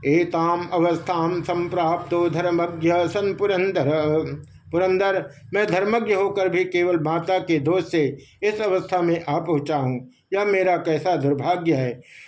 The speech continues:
"नूनम दैवं न शक्यं हि पौरुषेणातिवर्तितुं यदर्थं यत्नवानेव न लभे विप्रताम विभो।" प्रभु,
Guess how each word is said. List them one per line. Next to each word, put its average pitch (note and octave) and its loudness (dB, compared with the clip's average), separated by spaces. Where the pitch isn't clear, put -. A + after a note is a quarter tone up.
"नूनम F#3+ 0
दैवं F#3+ 2
न F#3+ 0
शक्यं F#3+ -2
हि F#3+ 4
पौरुषेणातिवर्तितुं F#3+ 0
यदर्थं F#3 0
यत्नवानेव F#3 0
न D3 2
लभे E3+ 2
विप्रताम F#3 -2
विभो।" D#3 0
प्रभु, F3 2